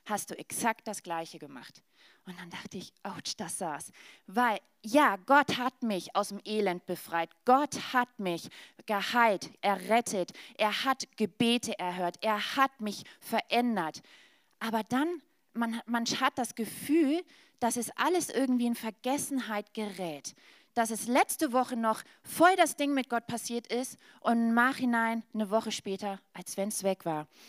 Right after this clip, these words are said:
Und ich habe so einen Lieblingserinnerungsvers für mich persönlich entwickelt, wenn solche Phasen kommen in mein Leben. Und zwar steht er im Psalm hundertdrei, Vers zwei.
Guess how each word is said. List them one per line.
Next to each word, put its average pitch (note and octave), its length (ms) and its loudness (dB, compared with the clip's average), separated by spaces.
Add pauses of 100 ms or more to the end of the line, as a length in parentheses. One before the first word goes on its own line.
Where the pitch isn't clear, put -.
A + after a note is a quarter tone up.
(280)
Und A3+ 120 2
ich B3+ 140 4
habe C#4 100 6
so C#4+ 140 6
einen A#3+ 500 6
Lieblingserinnerungsvers A3 2250 4
für - 200 -4
mich A#3 240 0
persönlich G3+ 760 0
entwickelt, G3 440 -4
wenn F#3 140 0
solche G3+ 380 2
Phasen F#3+ 420 0
kommen G3+ 240 4
in E3+ 100 -2
mein D#3+ 160 0
Leben. E3 420 -2 (400)
Und A3 200 -6
zwar A#3 260 4
steht A#3 380 -6
er A3+ 100 -2
im G3+ 180 -4
Psalm G#3+ 420 -2
hundertdrei, F#3+ 480 -2
Vers F#3 300 -12
zwei. D#3 380 -10